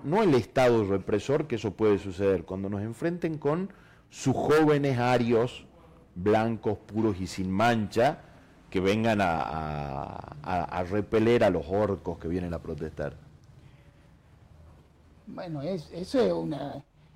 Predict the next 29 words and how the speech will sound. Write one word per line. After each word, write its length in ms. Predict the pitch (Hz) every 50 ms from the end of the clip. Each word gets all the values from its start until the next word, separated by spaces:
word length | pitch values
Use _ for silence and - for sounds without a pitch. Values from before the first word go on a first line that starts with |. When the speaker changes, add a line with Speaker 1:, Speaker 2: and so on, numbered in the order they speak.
| -
Speaker 2:
Es 160 | - 208 196 208
difícil 340 | 214 175 220 247 233 240 196
de 80 | 156
contestar 440 | - 165 170 175 190 - 226 214 -
qué 100 | - 202
es 60 | 196
lo 80 | 208 165
que 80 | - 139
va 100 | 123 123
a 60 | 117
pasar, 360 | - 135 127 - 214 226 151 127
¿no? 140 | 110 110 123
Speaker 1:
No, 180 | 127 160 170 156
no, 160 | 147 156 143
no, 420 | 104 110 104 98 90 92 95 87
va-, 240 | 87 82 85 82 80
no, 120 | 90 90
Speaker 2:
Eh, 140 | - 147 - -
Speaker 1:
vamos 140 | 98 101
a 40 | 113
andar 160 | 120 123 123 123
Speaker 2:
de 40 | 120
Speaker 1:
adivinando, 320 | 117 123 147 175 208 220 247
Speaker 2:
todas 160 | 233 226 233
maneras, 220 | 262 277 233 180
yo 160 | 175 196 196 196
creo 120 | 214 214
Speaker 1:
pero, 180 | - - 123 -
Speaker 2:
que, 80 | -